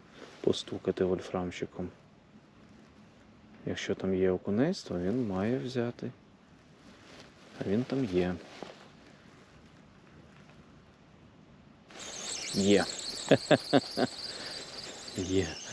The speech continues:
З-, зразу, зразу тільки-но, тільки-но провів по ракушничку на підйомчику. І ось,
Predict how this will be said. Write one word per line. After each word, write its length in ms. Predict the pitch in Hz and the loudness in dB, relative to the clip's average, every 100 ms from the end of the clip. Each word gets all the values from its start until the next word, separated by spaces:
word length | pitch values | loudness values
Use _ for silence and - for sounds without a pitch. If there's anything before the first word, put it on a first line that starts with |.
| - - - - - - - | -10 -10 -10 -10 -12 -12 -4
З-, 380 | 98 98 - 120 | 0 2 8 8
зразу, 520 | 104 104 110 95 87 | 10 8 8 6 4
зразу 380 | 92 117 101 90 | 6 8 8 2
тільки-но, 520 | - 127 - 110 104 - - - - - - - - - - - - - - - - - - - | 0 0 4 4 2 -2 -14 -16 -16 -16 -14 -12 -12 -14 -12 -12 -12 -12 -10 -10 -10 -8 -8 6
тільки-но 440 | 117 107 110 101 | 6 8 4 4
провів 420 | 95 110 107 101 92 | 6 10 10 8 2
по 80 | - | 2
ракушничку 760 | 101 - 98 - 104 - 156 170 - - - - | 4 2 -2 -2 -2 4 6 6 2 -10 -8 0
на 140 | 104 | 2
підйомчику. 840 | 95 104 104 131 156 - 113 95 - | 4 6 8 8 6 -2 0 0 2
І 140 | 123 - | 2 4
ось, 440 | 143 156 185 - | 6 6 6 0